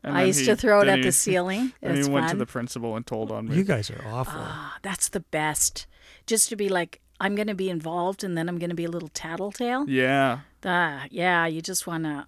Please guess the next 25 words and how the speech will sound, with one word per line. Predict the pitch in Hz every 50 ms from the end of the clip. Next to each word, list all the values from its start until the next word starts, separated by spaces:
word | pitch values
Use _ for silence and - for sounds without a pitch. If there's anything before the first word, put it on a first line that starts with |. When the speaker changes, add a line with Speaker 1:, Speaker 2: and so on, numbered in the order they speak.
| - -
Speaker 2:
"Oh, | - 170 165 165 165
that | 160 151 147 -
kid." | - - - - - - - - _ _ -
<laughs> | - - - - - - -
Speaker 3:
Okay. | - - - - - - 156 147 - - 135 -
Speaker 2:
That's | - 311 - 254 285 320 - - 269 294 - -
Speaker 1:
Wasn't | - 277 302 294 269 269 285
a | 269
Speaker 2:
actually | 220 233 262 247 262 254
Speaker 1:
fan | 226
Speaker 2:
the | 214 196
Speaker 1:
of | 190
that | 196
Speaker 2:
worst, | 214 208 196 - - -
Speaker 1:
kid. | 190
Speaker 2:
I | 170
should | 170 - - 185 -
say. | - - 151 160 180 - - -
Speaker 3:
Anyway. | 147 135 127 117 107 101 104 107 107 113 113 - -
Speaker 2:
Yeah. | 320 208 196 196 190 190 185 175 175 165 - - -
Speaker 1:
Kyle | - - 120 113 113 113 113
did | - 117 110
Speaker 2:
So | -
Speaker 1:
me | 117 117
wrong. | 117 120 120 120 120 123 123 123 120 120